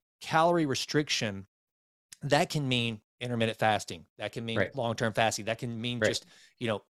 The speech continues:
Speaker 1: eating less, you know, twenty-five percent less calories today. So you please define the terms of caloric restriction, and then just take that and wherever you want to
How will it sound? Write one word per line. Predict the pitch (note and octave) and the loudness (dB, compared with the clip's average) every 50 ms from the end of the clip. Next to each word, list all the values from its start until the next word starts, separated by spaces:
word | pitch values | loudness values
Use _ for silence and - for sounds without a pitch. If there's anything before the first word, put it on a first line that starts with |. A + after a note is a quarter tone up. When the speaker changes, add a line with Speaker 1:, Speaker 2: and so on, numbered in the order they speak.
| _ _ | _ _
Speaker 1:
eating | C3+ C3+ C#3 C#3 C#3+ C#3 | -4 -4 -2 -2 0 2
less, | C3+ C3+ B2+ - - | 2 2 2 2 0
you | - D3+ B2+ | -2 -2 -4
know, | A#2 | -4
twenty-five | - - C#3 C3+ - B2+ B2 A#2+ - C#3+ C#3+ - | -2 -4 -2 2 4 4 4 4 2 -2 -6 -6
percent | - C#3 - - C3+ B2 | -6 -4 -2 -2 -2 -2
less | B2 A#2 - | -2 -4 -4
calories | - - B2 A#2+ A#2 A2+ A#2 A2 G2+ | -2 0 2 2 2 2 0 -2 -4
today. | - - B2 A2 - - - - - | -4 -4 -4 -4 -4 -6 -12 -18 -12
So | - - - C#3 B2+ A2+ - _ _ _ _ | -6 0 2 2 2 0 -2 _ _ _ _
you | - C3+ D3+ - _ | -8 -8 -8 -8 _
please | - - D3+ D#3+ F#3 | -2 0 2 2 2
define | E3 - D3 - D3 C#3+ C#3+ C#3+ | 2 -2 -2 0 2 2 2 2
the | C3+ C3 | 0 -2
terms | - - C3+ C#3+ C3 A#2 | -4 -2 -2 -2 -2 -2
of | B2 - - | -4 -6 -8
caloric | - - C3 C3 C3 C#3 C#3 - | -8 -4 0 2 4 4 2 2
restriction, | C3 B2 - - C3 - - C3+ - - | -2 -4 -2 -2 -4 -4 -4 -6 -6 -6
and | B2 A#2+ A#2 | -8 -6 -4
then | B2+ C3 C3 | -4 -2 -2
just | B2 - - | -2 -4 -4
take | - - C3+ B2 - _ | -2 -2 -2 -2 -2 _
that | - C3+ C3+ C#3 C3+ - - - - _ _ - | 0 2 2 2 0 -2 -8 -20 -20 _ _ -2
and | C3 B2 A#2 G#2+ G#2 - - | -2 0 0 -2 -4 -6 -6
wherever | - A#2+ B2 B2 B2 B2 A#2 | -2 2 4 4 4 4 2
you | A#2 A2+ A2+ | 0 0 0
want | A2+ A2+ A2+ A#2 - | 0 0 0 -2 -2
to | - A#2+ A2+ | -6 -6 -8